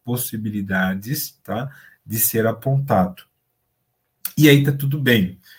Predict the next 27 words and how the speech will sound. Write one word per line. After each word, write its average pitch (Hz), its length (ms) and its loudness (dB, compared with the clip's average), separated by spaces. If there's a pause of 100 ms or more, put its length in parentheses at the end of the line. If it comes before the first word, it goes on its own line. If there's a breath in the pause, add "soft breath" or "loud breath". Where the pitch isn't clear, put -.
(240 loud breath)
Você 104 400 -4
vai 101 320 0
ouvir, 120 600 0
vai, 107 640 -4
é, 110 60 -10
é, 98 460 -10 (100)
entender, 113 840 -2
né, 120 100 -2
o 110 60 -6
que - 120 -20
tá 107 120 -6
sendo 104 280 -10
dito 98 220 -10
pra 104 140 -10
você 123 500 -6 (340 soft breath)
e 208 60 -2
vai 196 120 0
fazer 175 300 4
um 185 100 6
filtro 156 420 0
disso. 110 400 -4 (420 soft breath)
Faz 185 240 4
sentido 175 720 -2
eu 127 120 -4
fazer 113 260 -2
essas 107 240 -8
correções, 147 920 -6